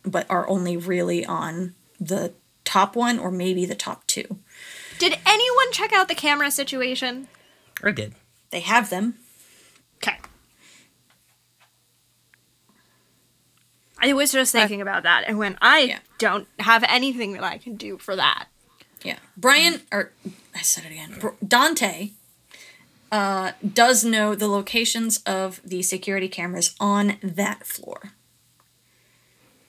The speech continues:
Speaker 4: I feel like stealth is the best of the
Speaker 1: Mm-hmm.
Speaker 4: options there.
Speaker 2: Yeah. I mean, I can't
Speaker 4: For
Speaker 2: think of
Speaker 4: sure.
Speaker 2: another way to get a tiger up into the top floor. I'm just saying.
Speaker 1: Yep.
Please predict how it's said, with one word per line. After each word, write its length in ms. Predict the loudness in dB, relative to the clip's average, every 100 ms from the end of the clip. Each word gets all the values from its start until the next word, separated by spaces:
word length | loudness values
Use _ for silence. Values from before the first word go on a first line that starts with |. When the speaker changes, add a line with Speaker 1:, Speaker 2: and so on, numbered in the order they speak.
| _ _ _ _ _ _ _ _ _ _ _ _ -20 _ _ _ _ _
Speaker 4:
I 100 | -4
feel 200 | -2 2
like 200 | 2 2
stealth 480 | 0 4 4 4 2
is 340 | 2 0 -8 0
the 140 | 0
best 580 | 4 2 4 0 -2 -6 _ -20 -20 _ -20 _ _ -8 -4
of 160 | -2
the 100 | 2
Speaker 1:
Mm-hmm. 80 | 2
Speaker 4:
options 420 | 2 -2 -4 -6
there. 360 | 0 2 2 0 _ _ _
Speaker 2:
Yeah. 300 | 2 2 2 -10 _ -20 _ _ _ _ 2
I 80 | 4
mean, 160 | 6 6
I 100 | 6
can't 200 | 4 0
Speaker 4:
For 40 |
Speaker 2:
think 160 | 2 2
of 60 |
Speaker 4:
sure. 60 | 4
Speaker 2:
another 280 | 4 2 2
way 160 | 2
to 80 | 0
get 160 | 0 -2
a 60 |
tiger 400 | 0 0 2 2
up 160 | 0 -2
into 200 | -4 -2
the 120 | -4
top 260 | -2 -6 -6
floor. 240 | -10 -4
I'm 220 | -2 -2
just 180 | -4 -2
saying. 360 | -2 0 -2 -2 _ -20 _ _ -20 _ _ -20
Speaker 1:
Yep. 100 | -20